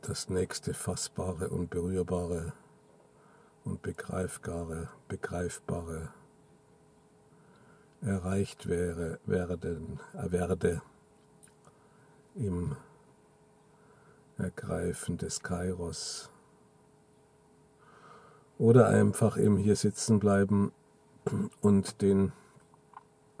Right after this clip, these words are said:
das Fischauge von zweihundertsiebzig Grad Blickwinkel aufspannen, um sich selber in dem ausgedehnten Raum in der Res Extensa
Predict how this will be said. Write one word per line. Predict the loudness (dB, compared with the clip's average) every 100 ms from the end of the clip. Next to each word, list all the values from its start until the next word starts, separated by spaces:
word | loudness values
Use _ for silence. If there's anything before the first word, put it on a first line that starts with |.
| -20 -20 -18 -20 -20 -20 -20 -14 -2
das | 0 2
Fischauge | 2 2 0 2 2
von | 0 0 0
zweihundertsiebzig | 0 2 2 2 -2 -4 -6 -6 -8 -8 -10
Grad | -10 -6 -4 -6 -6
Blickwinkel | -8 -6 0 0 0 -4
aufspannen, | -4 -6 -10 -8 -4 -2 -2 -6 -8 -12 -20 _ -20 -20 _ -20 -20 -20 -20 _ _ _ -20 -20 -20 -20 _ _ -6
um | -2
sich | -2 -2 -4
selber | 0 2 2 2 0 -2 -8 -14 -8
in | -6 -2
dem | -2 -2
ausgedehnten | -4 -4 -4 -6 -4 -2 -2 -4 _ -8 -6 -6 -10 -20 -20 -20 -20 -20 -20 -20 -20 -20 -12
Raum | -6 -2 2 2 2
in | 0
der | -2 -2
Res | -2 -4 -6
Extensa | -8 -8 -10 -2 0 0 0 -2 -4